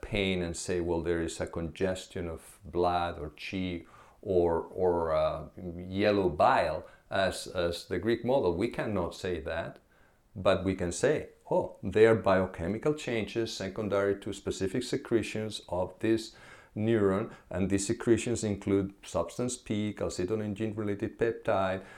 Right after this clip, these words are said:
that they are vasoactive substances and produce leakage of the vessels that, uh, puts, uh, proteins and liquid in that environment that creates, uh, trophic changes, and those trophic changes are measurable,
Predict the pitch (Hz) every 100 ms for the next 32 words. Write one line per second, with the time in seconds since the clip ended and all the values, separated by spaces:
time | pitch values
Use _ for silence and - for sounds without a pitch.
0 | - 90 82 92 92 95 101 127 120 120
1 | 127 - 107 98 - 98 95 104 98 90
2 | 90 104 95 95 95 - - 95 95 98
3 | 98 110 104 117 113 - - - 101 101
4 | - 101 98 - 95 87 87 - 87 82
5 | - 101 - - 95 90 - - 104 101
6 | 98 98 95 92 87 117 120 120 107 101
7 | 107 104 - 107 104 98 95 92 92 90
8 | 92 - 92 95 95 - - 98 87 85
9 | - 107 - - - - 95 90 95 90
10 | 90 82 98 - 127 123 123 - 113 101
11 | 104 - - 95 90 92 123 - 127 117
12 | 120